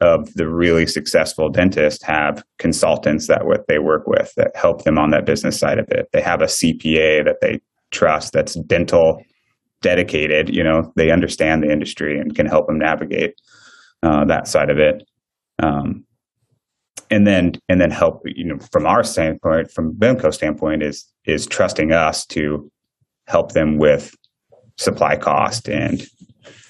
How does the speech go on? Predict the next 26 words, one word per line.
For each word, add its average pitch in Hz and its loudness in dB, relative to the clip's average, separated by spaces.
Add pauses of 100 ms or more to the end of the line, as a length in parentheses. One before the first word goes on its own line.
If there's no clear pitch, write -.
(120)
you 73 -2
know, 69 -2
selecting 78 0
the 73 4
right 73 4
equipment - -2
and, 139 -8 (760)
uh, - -8 (500)
bringing 98 4
some 87 2
new 87 4 (720)
things 87 -2
into, 80 0 (100)
um, - -8 (760)
the 85 6
thought 85 2
process. - 0
So 78 2
new 92 4
technology 78 0
that's 69 2
out 78 0
there - 2
or 80 2
alternative 87 0
products. 71 -2